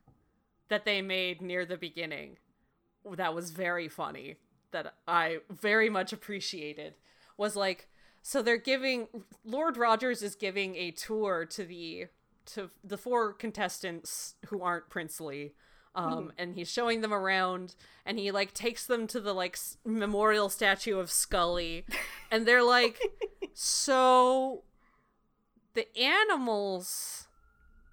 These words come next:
Speaker 1: could walk around on two legs and talk? What?"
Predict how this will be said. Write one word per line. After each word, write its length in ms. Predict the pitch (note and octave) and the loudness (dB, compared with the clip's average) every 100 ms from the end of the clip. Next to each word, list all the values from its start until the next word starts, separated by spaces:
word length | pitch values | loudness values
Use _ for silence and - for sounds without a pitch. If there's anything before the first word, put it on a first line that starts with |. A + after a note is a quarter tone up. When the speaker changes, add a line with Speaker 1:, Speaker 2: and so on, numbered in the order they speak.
| - | -20
Speaker 1:
could 240 | - A3 G3+ | -6 -6 -2
walk 640 | G#3+ A#3+ C4 D4+ - - - | 2 6 6 6 0 -16 -8
around 720 | B3 A#3+ A#3+ A#3 A#3+ B3+ B3 | -4 -2 0 2 2 2 0
on 220 | A#3+ A3+ | 0 0
two 340 | G#3+ - B3+ B3+ | -4 -8 -8 -6
legs 680 | A#3 A3+ A#3 C4+ B3 - - - | -2 -2 -2 -6 -10 -12 -12 -8
and 340 | F#3+ F#3 F3 - | -8 -8 -12 -16
talk? 760 | - - - - F3+ F#3+ C4+ G4+ A#4+ B4+ - _ _ - - _ _ _ _ - - - _ _ _ _ _ _ _ _ _ _ | -20 -20 -20 -18 -6 -4 0 -2 -4 -12 -18 _ _ -20 -20 _ _ _ _ -20 -20 -20 _ _ _ _ _ _ _ _ _ _
What?" 280 | G#3 F3+ C4+ | -10 -4 -4